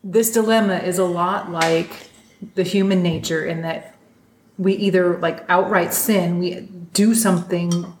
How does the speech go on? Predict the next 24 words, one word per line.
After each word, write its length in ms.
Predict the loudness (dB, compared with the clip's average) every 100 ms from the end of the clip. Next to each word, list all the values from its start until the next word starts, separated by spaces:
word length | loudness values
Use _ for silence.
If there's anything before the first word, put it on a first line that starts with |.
| _
that 360 | 0 2 2
we 120 | 2 2
are 60 |
not 260 | 2 0 -2
supposed 320 | -4 -4 -2
to 60 | -2
do, 400 | 2 2 2 -6 -16 -20 -2
or 380 | 2 4 4 2
we're 180 | 2 2
just 600 | 2 2 2 -4 -16 -20 -20 -18
flawed 560 | -14 -2 2 4 4
human 300 | 2 0 0
beings. 460 | 0 0 -2 -6 -2
Either 240 | 2 2
way, 440 | 2 2 2 2 2
we're 180 | 2
not 300 | 2 2 0
perfect. 500 | -2 -2 -2 -4 -4
We're 80 | -6
going 300 | -2 0 0
to 260 | 0 0 -2
mess 380 | -4 0 2 2
up. 220 | 2 0
We're, 360 | 0 0 -2 -4